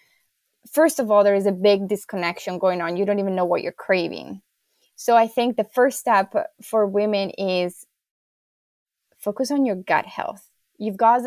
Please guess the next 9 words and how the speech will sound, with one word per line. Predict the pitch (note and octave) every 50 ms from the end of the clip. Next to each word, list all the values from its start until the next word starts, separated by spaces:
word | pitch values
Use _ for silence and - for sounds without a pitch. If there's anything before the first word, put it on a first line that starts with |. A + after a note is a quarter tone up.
| - - -
you | B3 A#3+ A#3+ A3+
gotta, | B3 C4 C#4 D4 D#4+
like, | E4 F4 E4 B3+
go | G#3 G3+ G3+ A3
into, | A3+ A3 A3 G#3+ - - A3
like, | G#3 F#3+ F#3 F3+ - - _ _ _ _ _ -
cleanse | - - G3+ G3 G3 G#3+ A3 A#3 A3+ - -
your | - A3 A3 A#3
gut | G#3+ G#3 G3+ F#3 G3 C4+ C#4 -